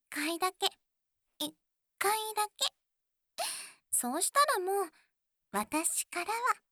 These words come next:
君にこういうことはしないから。ね？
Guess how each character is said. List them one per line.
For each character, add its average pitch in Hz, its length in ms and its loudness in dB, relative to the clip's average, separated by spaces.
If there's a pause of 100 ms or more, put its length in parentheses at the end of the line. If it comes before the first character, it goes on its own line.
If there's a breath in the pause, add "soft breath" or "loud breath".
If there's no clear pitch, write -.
(560)
君 302 300 -2
に 339 160 0
こ 349 200 0
う 392 60 4
い 392 100 4
う 403 60 0
こ 403 120 0
と 311 140 -2
は 185 100 -4
し - 180 2
な 311 120 2
い 494 120 2
か 349 140 -6
ら。 233 80 -8
ね？ - 80 -14